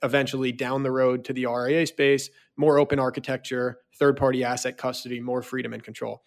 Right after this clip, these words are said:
But that's not what happened here. This team left one independent broker dealer, Wells Fargo Finet, and moved to another, Stifel Nicolaus.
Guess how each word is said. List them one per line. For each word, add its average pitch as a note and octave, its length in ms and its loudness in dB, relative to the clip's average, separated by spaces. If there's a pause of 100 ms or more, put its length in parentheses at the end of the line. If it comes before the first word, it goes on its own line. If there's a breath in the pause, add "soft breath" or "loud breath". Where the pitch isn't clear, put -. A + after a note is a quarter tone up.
(200)
But D#3 80 2
that's A#3 160 4
not C#4+ 140 6
what D3+ 100 6
happened C#3+ 360 4
here. - 200 -16 (180)
This F#3 160 2
team F#3 280 2
left C#3+ 480 4 (320)
one E3 360 6
independent C#3 560 0
broker B2+ 280 -2
dealer, A#2 500 -6
Wells C#3 220 2
Fargo B2+ 300 0
Finet, C#3 440 -4 (260)
and D3+ 160 0
moved D#3+ 280 8
to D3 160 6
another, C3 540 2 (140)
Stifel D#3+ 300 -2
Nicolaus. D#3+ 500 2